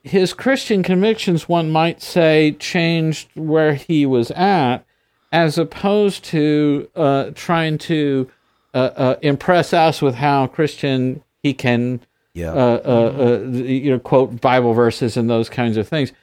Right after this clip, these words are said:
Speaker 1: This is a situation where he's really let his, his faith and his experience of being out in the world shape his politics and transform it, which I th-,
Speaker 2: Mm-hmm.
Speaker 1: not, that's,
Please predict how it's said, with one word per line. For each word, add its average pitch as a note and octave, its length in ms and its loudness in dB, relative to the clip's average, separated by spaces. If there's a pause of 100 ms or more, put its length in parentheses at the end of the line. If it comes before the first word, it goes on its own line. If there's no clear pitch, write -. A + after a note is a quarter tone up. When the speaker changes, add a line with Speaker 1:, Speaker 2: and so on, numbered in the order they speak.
(260)
Speaker 1:
This F#3 180 2
is E3 180 2
a D3 100 0
situation B2+ 800 -2
where A#2+ 440 2 (320)
he's B2 180 0
really E3+ 240 6
let C3+ 240 2
his, C3 640 0
his A#2+ 240 -2
faith F3 460 0
and B2 160 -2
his B2 140 0
experience D3+ 720 -2
of A#2 220 0
being C#3 300 0
out C3 340 0
in D#3+ 160 0
the D3+ 120 0
world A#2 360 2 (340)
shape - 600 0
his D3+ 320 0
politics F#3+ 800 -2 (340)
and D#3 200 0
transform G3 800 2
it, - 280 -12
which B2 180 0
I D#3 140 4
th-, D3+ 120 -2
Speaker 2:
Mm-hmm. D#3+ 140 -2
Speaker 1:
not, F3 280 0
that's, G#3+ 380 -2